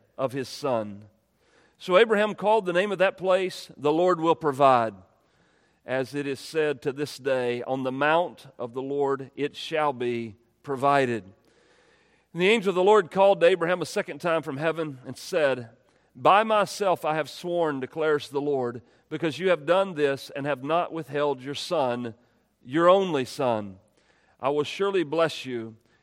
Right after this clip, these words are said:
and I will surely multiply your offspring, and as the stars of the heaven, and as the sand that is on the seashore. And your offspring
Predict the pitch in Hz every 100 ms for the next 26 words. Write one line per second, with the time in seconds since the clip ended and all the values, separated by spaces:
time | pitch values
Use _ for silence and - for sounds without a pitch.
0 | _ 113 127 139 143 180 180 151 143 165
1 | 165 160 151 151 151 147 156 156 - 127
2 | 123 120 120 - _ _ - 135 135 147
3 | 151 - 139 - 170 180 180 143 123 123
4 | 156 151 139 127 _ _ 131 135 120 139
5 | - 170 175 175 147 139 135 147 131 -
6 | 170 160 - 127 120 110 - _ _ _
7 | _ _ - 127 143 175 175 190 - -
8 | 175 170 160 151 139